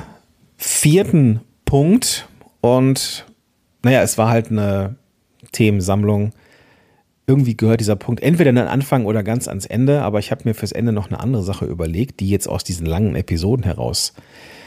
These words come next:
naja, sich mir angeboten hat, aber ich, ich will den nächsten Punkt nicht unerwähnt lassen, eine bessere Struktur zu finden für die Zukunft.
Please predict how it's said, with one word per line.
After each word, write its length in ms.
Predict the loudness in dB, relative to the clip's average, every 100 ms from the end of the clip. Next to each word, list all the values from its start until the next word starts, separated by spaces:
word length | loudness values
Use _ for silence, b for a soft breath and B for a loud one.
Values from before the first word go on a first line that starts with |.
| B B B B 0
naja, 540 | 4 6 6 4 4
sich 220 | 4 4
mir 140 | 4 4
angeboten 520 | 2 2 2 2 0
hat, 120 | 0
aber 280 | 2 4 2
ich, 200 | -2 -8
ich 220 | -8 2
will 140 | 2 4
den 180 | 4
nächsten 280 | 4 2 -2
Punkt 200 | -4 -4
nicht 120 | -4
unerwähnt 420 | 0 0 2 0 -2
lassen, 520 | -4 -2 -4 -4 -8 -14 _ -2
eine 500 | 2 4 4 2 -2 -4
bessere 400 | -2 -2 -4 -6
Struktur 520 | -8 -12 -6 -2 -2
zu 120 | -4
finden 480 | -4 -2 0 -2 -6
für 460 | -8 -6 -2 -2 -2
die 160 | -6
Zukunft. 640 | -6 -10 -10 -12 -14 -20